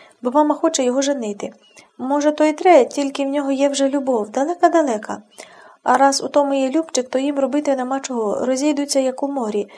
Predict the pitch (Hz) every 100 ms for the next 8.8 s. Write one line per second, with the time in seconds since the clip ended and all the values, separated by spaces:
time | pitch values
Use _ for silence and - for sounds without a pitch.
0 | - - _ _ 277 285 285 277 269 311
1 | 320 302 294 - _ _ _ - 277 277
2 | 269 262 - 269 311 294 262 254 262 320
3 | 294 - 311 311 294 285 302 294 302 294
4 | 226 208 202 - - - 247 262 262 302
5 | 294 254 262 269 269 269 226 208 202 202
6 | _ _ _ _ _ _ _ _ _ -
7 | - 349 330 302 294 277 277 262 233 220
8 | 220 214 208 - 214 208 202 202